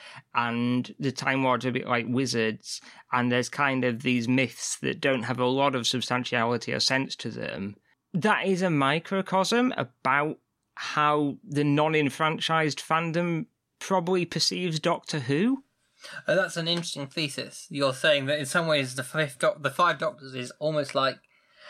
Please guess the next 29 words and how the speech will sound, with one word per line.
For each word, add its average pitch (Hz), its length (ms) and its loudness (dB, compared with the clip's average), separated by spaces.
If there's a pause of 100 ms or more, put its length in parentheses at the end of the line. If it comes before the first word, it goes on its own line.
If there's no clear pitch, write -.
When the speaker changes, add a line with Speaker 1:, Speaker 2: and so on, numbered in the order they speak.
(160)
Speaker 2:
an 170 100 -2
illustration 170 560 2
of 131 80 0
what 131 100 2
it's 131 140 -6
like 139 360 0
to 139 80 -8
think, 135 340 -4
experience 143 560 -2
Doctor - 300 -2
Who 135 380 -2
as 131 380 2
a 143 100 2
non-enfranchised 135 920 2
fan, 135 260 0
as 185 100 2
Speaker 1:
Yeah, 233 140 6
Speaker 2:
someone 131 160 4
who's 120 140 -6
sort 139 200 -4
of 175 60 4
Speaker 1:
I 185 80 4
Speaker 2:
passively 170 280 2
Speaker 1:
think 135 160 -4
Speaker 2:
engaged. - 220 -10
Speaker 1:
the 180 140 0
Five 202 380 2
Doctors 156 500 2
really 156 500 4